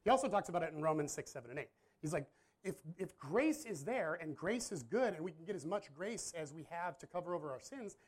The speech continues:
then shouldn't we sin more so that we can get more grace?" And Paul's like,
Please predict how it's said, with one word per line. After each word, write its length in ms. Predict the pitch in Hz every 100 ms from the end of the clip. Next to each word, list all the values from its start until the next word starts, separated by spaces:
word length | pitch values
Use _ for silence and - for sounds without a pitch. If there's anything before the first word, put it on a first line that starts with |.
| _
then 100 | 160
shouldn't 340 | - 254 202 185
we 100 | 185
sin 320 | - 202 175
more 300 | 147 160 247
so 160 | - 165
that 80 |
we 80 | 165
can 140 | 156 156
get 200 | 185 165
more 200 | 175 -
grace?" 520 | 170 320 - - - _ _ _ _ _
And 140 | 180 185
Paul's 240 | 214 170
like, 160 | 214